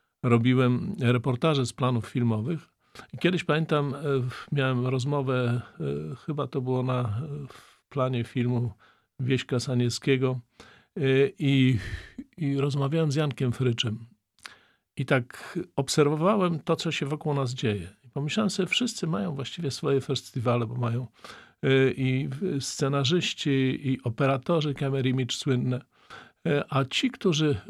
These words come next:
którzy odpowiadają za, za całość filmu, czyli reżyserzy, nie mają takiego swojego święta.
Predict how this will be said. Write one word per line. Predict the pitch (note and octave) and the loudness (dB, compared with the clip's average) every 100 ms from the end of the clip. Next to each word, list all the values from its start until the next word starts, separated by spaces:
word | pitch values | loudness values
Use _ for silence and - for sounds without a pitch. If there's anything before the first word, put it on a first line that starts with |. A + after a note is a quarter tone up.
| G#3 | -12
którzy | - D3 D3 C#3+ | -4 0 0 -2
odpowiadają | D3+ C#3 - C#3+ C3+ D3 C3+ | -4 -6 0 0 2 0 0
za, | C3+ C3 - | -2 -4 -6
za | - B2+ | -2 -2
całość | - A#3+ C#3+ F#2+ - | -2 0 0 -2 -8
filmu, | - B2 A#2 B2 | -6 -4 -4 -6
czyli | A#2+ B2 A#2+ | -4 0 2
reżyserzy, | B2 B2 - F#3 C#3 F#3 | 2 0 0 0 0 0
nie | B3 | 0
mają | A#3 D3+ B2 | 0 0 -2
takiego | A#2 B2 A2+ | -4 -4 -4
swojego | - B2+ A#2 | -2 0 0
święta. | A2+ C3+ A#2 G#2+ | -2 -2 -2 -4